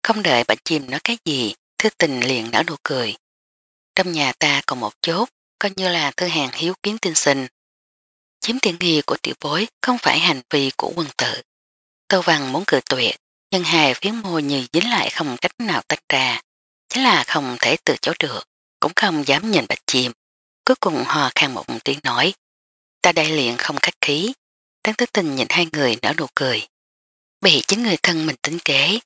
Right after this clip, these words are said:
còn nhão lớn như vậy, có thể không khó chịu sao, tất nhiên là khó chịu. Lo lắng sao, tất nhiên cũng lo lắng, nhưng một ngày này của nàng trôi qua rất bình yên.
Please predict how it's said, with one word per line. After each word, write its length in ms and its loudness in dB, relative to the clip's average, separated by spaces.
còn 280 -2
nhão 200 -2
lớn 220 0
như 200 -2
vậy, 280 2
có 160 0
thể 200 -2
không 320 -2
khó 180 0
chịu 100 -4
sao, 460 2
tất 180 -2
nhiên 180 2
là 200 2
khó 180 4
chịu. 280 -2
Lo 160 6
lắng 200 2
sao, 400 2
tất 180 0
nhiên 300 0
cũng 180 -4
lo 100 2
lắng, 360 -2
nhưng 140 0
một 180 2
ngày 260 4
này 200 2
của 100 0
nàng 360 -2
trôi 140 0
qua 360 2
rất 180 -6
bình 160 -2
yên. 260 -2